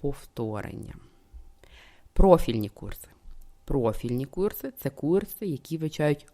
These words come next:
вузькоспеціалізовану англійську для різних професій. І по назві курсу зрозуміло, для якої саме професії є ці курси.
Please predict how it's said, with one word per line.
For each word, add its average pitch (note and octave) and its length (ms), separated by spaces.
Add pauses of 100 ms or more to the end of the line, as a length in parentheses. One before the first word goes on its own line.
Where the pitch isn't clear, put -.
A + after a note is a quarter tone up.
вузькоспеціалізовану C3+ 2000
англійську B2+ 560
для B2 360 (480)
різних B2+ 320
професій. - 600 (440)
І F3+ 100
по F3 180
назві B2 400
курсу - 460 (240)
зрозуміло, D3 600
для B2 140
якої C#3 360
саме A2 280
професії D#3+ 640
є A2+ 220
ці - 200
курси. - 460